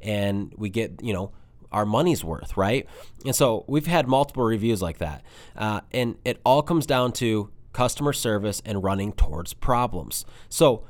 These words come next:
this is how you start to build a great reputation. This is how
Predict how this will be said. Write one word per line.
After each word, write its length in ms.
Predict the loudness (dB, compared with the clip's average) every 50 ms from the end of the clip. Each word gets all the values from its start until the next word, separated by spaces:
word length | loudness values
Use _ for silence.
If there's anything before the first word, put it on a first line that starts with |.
| -18 -20 -20 -20 -18 -8
this 280 | 4 6 6 6 6 4
is 140 | 2 0 0
how 320 | 0 0 2 2 2 0
you 120 | -2 -2 -4
start 260 | 0 0 0 0 0
to 60 | -2
build 240 | -4 -2 -2 -2 0
a 60 | -2
great 280 | -4 -2 -2 -2 -2 -2
reputation. 800 | -4 -6 -6 -4 -6 -6 -2 -2 0 0 0 -2 -4 -6 -8 -8 -6
This 180 | -4 -2 0
is 120 | 0 0 0
how 360 | 2 2 2 4 2 0 -2